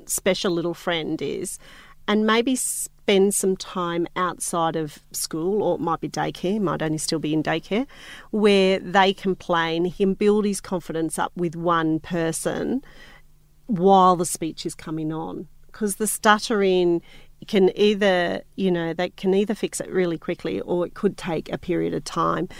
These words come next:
So I would probably encourage him to play with, with little play dates with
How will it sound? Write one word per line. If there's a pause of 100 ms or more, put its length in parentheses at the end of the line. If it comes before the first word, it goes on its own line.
(140)
So
I
would
probably
encourage
him (640)
to
play
with, (300)
with (140)
little
play
dates
with